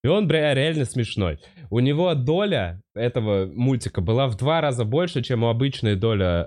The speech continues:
робоципа, и подскочила еще среднеканальная доля, вот, по-моему, он там на Adult Swim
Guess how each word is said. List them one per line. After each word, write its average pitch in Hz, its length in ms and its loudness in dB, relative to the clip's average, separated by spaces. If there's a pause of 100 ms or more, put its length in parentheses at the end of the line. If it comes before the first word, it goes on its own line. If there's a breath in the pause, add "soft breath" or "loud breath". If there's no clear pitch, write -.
робоципа, 110 580 0
и 117 180 -2
подскочила 135 640 -2
еще 120 260 -2
среднеканальная 117 960 0
доля, 104 600 2
вот, 87 200 -2
по-моему, 98 340 0
он 85 140 0
там 82 160 0
на 92 120 2
Adult 95 200 0 (120)
Swim 80 380 -2